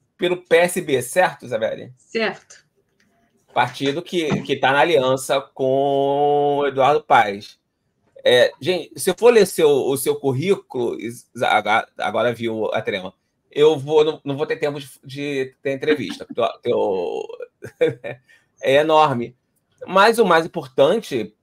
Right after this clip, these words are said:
Speaker 1: é, pra vereança é o trabalho como arquiteto e urbanista, mestre em engenharia urbana e doutor em arquitetura sustentável,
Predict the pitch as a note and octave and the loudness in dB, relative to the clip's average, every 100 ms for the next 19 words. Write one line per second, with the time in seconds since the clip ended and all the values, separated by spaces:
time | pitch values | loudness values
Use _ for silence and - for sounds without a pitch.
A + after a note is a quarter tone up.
0 | _ G#2+ G2+ F#2 B2 C3 C3+ B2+ C3+ D3+ | _ -2 0 0 -2 0 0 2 0 -2
1 | A3 - D3 C3+ D3+ - D3+ E3+ C3+ A#2 | -4 -2 2 4 2 0 -2 0 0 -2
2 | C3 C#3 _ A#2+ A2 - C3 E3+ D3+ E3 | -2 -8 _ -4 -4 -4 -4 -4 -2 -4
3 | - B2 C3 F#3+ - C#3+ C#3 C3 B2 B2+ | -4 -2 2 0 0 -4 -2 -2 0 -4
4 | A#2+ B2+ C#3+ E3+ F3 F3 D#3+ D#3 E3 D#3+ | 0 2 4 2 0 -2 -4 -4 -4 -6
5 | - D#3 D#3 D#3+ - - D#3+ - C3 D#3 | -8 -8 -6 -8 -8 -10 -4 4 6 4
6 | F3 | 0